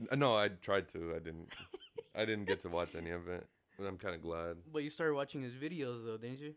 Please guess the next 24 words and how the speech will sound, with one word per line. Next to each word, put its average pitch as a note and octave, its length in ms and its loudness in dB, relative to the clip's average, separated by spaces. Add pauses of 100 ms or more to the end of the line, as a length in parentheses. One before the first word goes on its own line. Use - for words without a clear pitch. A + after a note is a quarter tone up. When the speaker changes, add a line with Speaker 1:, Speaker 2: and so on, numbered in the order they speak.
Speaker 1:
Yeah, A#2+ 360 6
a G2 40 2 (160)
little G2 140 2
bit E2+ 120 -6
of E2 80 -8
his E2 120 -10
videos. E2+ 400 -8 (160)
Speaker 2:
I C#3+ 80 -8
mean, D3 160 -2
that D#3 180 -6
fool's, C3+ 360 -10 (120)
like, B2+ 200 -12 (120)
now, C3+ 540 -2
recently, D#3 460 -2
that D3 180 -6
fool's B2+ 160 -6
not A#2+ 180 -6
the A#2 80 -12
same B2+ 260 -8
as B2 100 -10
he C3+ 100 -10
was C3 220 -8
back B2+ 220 -6
then. C#3+ 280 -4